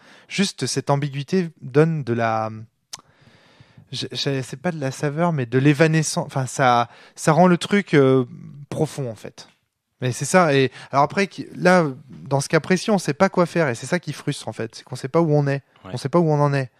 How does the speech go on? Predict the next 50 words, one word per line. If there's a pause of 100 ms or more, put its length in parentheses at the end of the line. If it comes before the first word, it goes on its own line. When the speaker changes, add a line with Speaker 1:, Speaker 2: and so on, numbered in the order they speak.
(1160)
Speaker 1:
Et,
mais
en
fait,
le
fait
qu'on
sache
pas
non
plus
où
on
en
est,
ça
peut
aussi (200)
être
source
de,
de
plaisir,
en
fait. (320)
Enfin,
je
sais
pas
Speaker 2:
Enfin,
Speaker 1:
comment
Speaker 2:
bon,
Speaker 1:
dire.
Speaker 2:
donc,
en,
en
tout
cas,
j'invite
le
M
J
qui
sent, (240)
euh,
Speaker 1:
Ah,
Speaker 2:
cette
Speaker 1:
oui.
Speaker 2:
situation
venir,